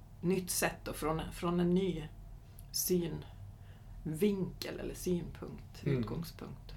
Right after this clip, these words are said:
Speaker 2: Mm. Mm.
Speaker 1: Men, men att förbättra relationen, jag tänker om, om, eh,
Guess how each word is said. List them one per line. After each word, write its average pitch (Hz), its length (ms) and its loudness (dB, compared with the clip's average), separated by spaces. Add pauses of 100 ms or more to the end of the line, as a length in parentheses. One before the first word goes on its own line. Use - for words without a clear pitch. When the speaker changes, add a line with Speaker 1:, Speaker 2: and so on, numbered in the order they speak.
(100)
Speaker 2:
Mm. 143 360 -2 (1600)
Mm. 127 260 -6 (2000)
Speaker 1:
Men, 175 180 6
men 196 220 6
att 202 140 4
förbättra 202 520 8
relationen, 165 640 8
jag 170 200 6
tänker 180 320 10
om, 175 200 8
om, 170 320 8
eh, 170 260 8